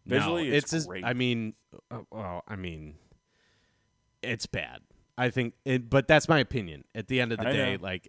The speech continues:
Speaker 1: I, I think that movie sucked. And I've only grown to
Speaker 2: <sighs>
Speaker 1: dislike it more just based on how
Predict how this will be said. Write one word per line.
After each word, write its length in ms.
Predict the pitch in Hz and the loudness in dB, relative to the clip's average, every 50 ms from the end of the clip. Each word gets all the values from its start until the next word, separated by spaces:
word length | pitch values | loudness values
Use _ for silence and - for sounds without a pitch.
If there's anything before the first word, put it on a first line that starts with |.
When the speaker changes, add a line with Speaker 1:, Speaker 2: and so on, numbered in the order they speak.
| - 117 | -8 -4
Speaker 1:
I, 180 | 110 107 104 - | -4 -4 -4 -2
I 140 | 113 113 113 | -2 -2 -2
think 200 | - 120 104 - | -2 -4 -6 -4
that 120 | 98 92 | -6 -6
movie 180 | 90 85 76 80 | -8 -8 -12 -10
sucked. 480 | - - - 85 76 - _ - - _ _ _ _ _ _ _ _ _ _ _ _ _ _ _ _ _ _ _ _ _ _ _ _ _ _ _ _ _ _ _ _ _ _ _ - - - _ _ _ _ - - - - - _ _ - | -10 -8 -8 -8 -10 -12 _ -20 -20 _ _ _ _ _ _ _ _ _ _ _ _ _ _ _ _ _ _ _ _ _ _ _ _ _ _ _ _ _ _ _ _ _ _ _ -16 -16 -16 _ _ _ _ -18 -16 -16 -18 -20 _ _ -4
And 160 | 139 135 135 | 0 2 2
I've 140 | 139 127 143 | 4 6 6
only 200 | 147 151 151 143 | 6 6 6 4
grown 260 | 131 151 147 139 131 | 6 6 6 6 4
to 60 | 123 | 2
Speaker 2:
<sighs> 20 | 117 | 2
Speaker 1:
dislike 440 | 113 131 120 - - 117 110 95 113 | 2 0 0 2 2 0 0 0 -2
it 80 | 101 | -4
more 280 | 107 110 107 101 95 92 | -2 -2 -2 -2 -2 -4
just 340 | - - 104 95 - - - | -4 -6 -8 -8 -8 -6 -4
based 280 | 107 98 95 - - | -4 -4 -4 -6 -6
on 140 | 92 90 92 | -8 -8 -8
how 320 | 95 95 92 87 87 87 | -6 -6 -6 -6 -6 -8